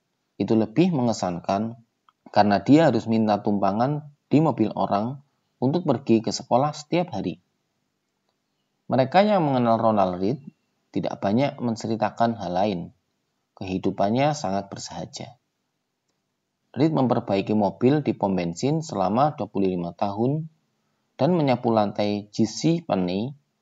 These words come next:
selama tujuh belas tahun. Dia membeli rumah dua kamar seharga dua belas ribu dolar dan hidup di sana sampai meninggal. Dia ditinggal mati istrinya ketika berumur lima puluh tahun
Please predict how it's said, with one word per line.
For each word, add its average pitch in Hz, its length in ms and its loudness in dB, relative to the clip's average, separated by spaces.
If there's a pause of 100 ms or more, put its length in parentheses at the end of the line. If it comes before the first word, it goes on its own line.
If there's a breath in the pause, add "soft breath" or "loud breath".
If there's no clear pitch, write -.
(100)
selama 104 480 0
tujuh 113 160 -2
belas 95 160 -6
tahun. 85 400 -6 (880)
Dia 131 160 4
membeli 123 320 6
rumah 120 720 2
dua 98 160 0
kamar 98 640 -2 (320)
seharga 110 720 0
dua 107 160 -2
belas 95 240 -4
ribu 123 320 2
dolar 95 400 -2 (800)
dan 92 160 -4
hidup 143 320 2
di - 80 -4
sana 117 640 0
sampai 156 400 -2
meninggal. 92 480 -6 (1400)
Dia 151 240 6
ditinggal 107 480 2
mati 98 320 0
istrinya 117 720 -4
ketika 101 400 -8
berumur 123 400 -2
lima 107 240 0
puluh 95 320 -4
tahun 85 400 -4